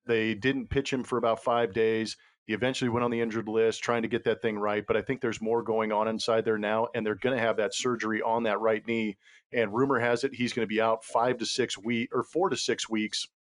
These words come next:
with that injury. So what is crazy about that, if you stretch it out over six weeks, he is gonna be back maybe the last week of September going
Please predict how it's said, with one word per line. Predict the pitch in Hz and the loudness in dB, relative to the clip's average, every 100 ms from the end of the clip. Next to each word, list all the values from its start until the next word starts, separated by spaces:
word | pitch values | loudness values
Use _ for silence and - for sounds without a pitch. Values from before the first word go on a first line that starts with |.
| _ _ _ _ _ 131 | _ _ _ _ _ -2
with | 143 147 | -2 2
that | 127 139 | 0 2
injury. | 139 120 110 113 107 - _ - - | 0 0 0 0 0 -6 _ -20 -12
So | - 127 | -2 0
what | 110 131 - - | 2 -2 -4 -4
is | 127 - | -2 -2
crazy | - 143 175 156 | -4 0 0 0
about | 131 120 110 | 2 2 2
that, | 123 101 | 2 2
if | 147 | -2
you | |
stretch | 156 170 151 131 | -2 0 0 2
it | |
out | 123 | 2
over | 120 104 | 0 -2
six | - 117 - | -2 -2 0
weeks, | 117 104 - | -2 -2 -4
he | 120 | -2
is | 135 | 0
gonna | 127 123 | 0 -2
be | 110 | -2
back | 110 107 104 107 | 0 0 0 -2
maybe | 110 127 135 | 0 2 2
the | 117 | 2
last | 95 98 117 135 - | 0 0 0 0 -4
week | 101 123 110 - | -2 0 0 -2
of | 127 113 | 0 0
September | - 117 - 120 120 110 98 | 2 -2 0 -2 0 -2 0
going | 120 117 110 | 0 2 0